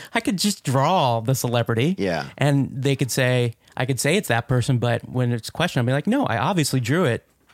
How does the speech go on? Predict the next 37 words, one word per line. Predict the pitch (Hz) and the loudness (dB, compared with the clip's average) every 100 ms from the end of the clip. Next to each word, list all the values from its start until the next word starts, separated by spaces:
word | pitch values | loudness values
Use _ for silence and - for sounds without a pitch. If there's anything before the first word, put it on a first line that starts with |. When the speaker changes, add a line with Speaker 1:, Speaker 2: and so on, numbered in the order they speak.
| - | -4
Speaker 1:
as | 120 | -4
someone | - 120 110 | 0 0 0
else." | 143 185 120 90 | 0 0 -2 -4
Speaker 2:
Yeah. | 90 76 69 | -2 -4 -6
Speaker 1:
So | - - 117 | -6 -2 0
that | 113 123 | 0 -2
would | 110 | -2
be | 104 | -6
good. | 98 104 98 - - - - - | -4 -6 -6 -14 -20 -20 -10 -2
Um, | 135 135 139 139 139 - | 0 2 2 2 0 -2
and | 156 160 156 156 156 156 | -2 0 2 2 2 0
Speaker 2:
I | |
could | - - | -2 -2
see | - 87 | -2 0
that. | 78 76 87 104 _ _ _ | 0 -2 -4 -6 _ _ _
I, | - 131 | -6 -4
I, | 151 143 151 127 104 65 | -2 -4 -2 -2 -2 -2
I | 135 | -4
think | - 135 | -4 -2
I, | 104 95 | 0 0
I | - 113 | -2 -4
would | 127 107 | -4 -2
definitely | 90 92 | -4 -4
read | 87 82 82 | -4 -4 -4
a | |
couple | 82 78 | -6 -8
chapters | - 78 73 - 76 | -6 -6 -6 -8 -8
of | 76 | -6
that. | 80 92 - - | -6 -10 -10 -2
Speaker 1:
And | 135 | 2
the | 135 | 2
last | 147 170 156 - | 0 0 -2 -2
question | - 143 - 139 123 | -2 -2 0 0 0
we're | 127 | 0
gonna | 127 | 0
give | 120 123 113 | 0 -2 -2
to | - 127 120 117 117 | -2 0 2 0 -2